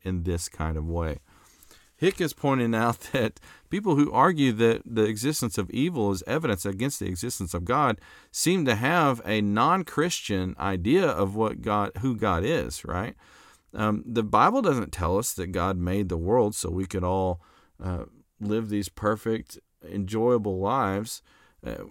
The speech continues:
filled with pleasure all the time. Uh, y-, what you'll see in the next lecture that's very different from that. Uh, so, you know, if, if the Bible said that, that God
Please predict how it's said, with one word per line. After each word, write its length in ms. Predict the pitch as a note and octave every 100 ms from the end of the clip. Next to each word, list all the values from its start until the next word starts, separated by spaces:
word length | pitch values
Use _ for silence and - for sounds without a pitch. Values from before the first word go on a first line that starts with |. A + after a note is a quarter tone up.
| - _
filled 260 | - C3+ C3+
with 180 | A2+ -
pleasure 420 | - B2+ A2 A2
all 100 | G#2+
the 100 | G2
time. 480 | - C3+ C3 G2 G2 _ _ _ _ _ _
Uh, 260 | - G2+ G2 -
y-, 720 | F2+ F#2 G2+ G#2 - - _ E2+ F2+
what 240 | G#2 A2+
you'll 100 | B2+
see 240 | - D3 D#3
in 120 | G#2+
the 80 | G#2
next 480 | G#2+ A#2+ - -
lecture 500 | A2 A2 E3+ - G#2
that's 220 | G#2 F#2+ -
very 320 | G#2+ B2 D3
different 400 | C3 F#3 D3 -
from 180 | F2 D#2+
that. 320 | D2+ C#2 - - - - - _ -
Uh, 260 | G2 G2 F2+
so, 380 | - D3+ C3+ C#3+
you 200 | D#3+ D3+
know, 120 | B2+
if, 240 | C#3 C3+
if 140 | C#3+ C3
the 80 | B2+
Bible 400 | A2+ D#3 G3 A2+
said 320 | - G3 A#2
that, 340 | G2 G2+ D#2+
that 260 | D#2+ F#2 F#2+
God 420 | A#2 C3 B2 A2